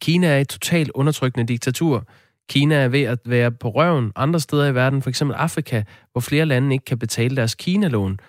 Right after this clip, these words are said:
så Silkevejen kan formodes at blive en saga nu. Kina producerer billigt skrammel og sviner som ingen andre. Nu må vi sætte Kina på plads. Nedlukningen af Hongkongs demokrati er det sidste,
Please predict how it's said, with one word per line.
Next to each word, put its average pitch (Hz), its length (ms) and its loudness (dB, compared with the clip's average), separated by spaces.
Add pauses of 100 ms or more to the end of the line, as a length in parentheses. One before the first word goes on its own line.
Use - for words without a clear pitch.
så - 140 -4
Silkevejen 120 680 0
kan 110 200 -4
formodes 120 460 0
at 101 80 -6
blive 104 260 -4
en 101 160 -4
saga 113 420 0
nu. 95 180 -2 (560)
Kina 170 300 4
producerer 117 420 -2
billigt 98 320 -4
skrammel 131 480 0
og 113 100 -4
sviner 139 380 0
som 127 200 0
ingen 117 180 2
andre. 107 400 -2 (360)
Nu 156 80 4
må 175 120 4
vi 139 100 0
sætte 104 220 -4
Kina 110 320 -2
på 113 120 -6
plads. - 460 -6
Nedlukningen 147 640 2
af 95 100 -2
Hongkongs 131 600 -2 (300)
demokrati 110 500 -2 (420)
er 175 140 2
det 185 100 0
sidste, 117 420 -4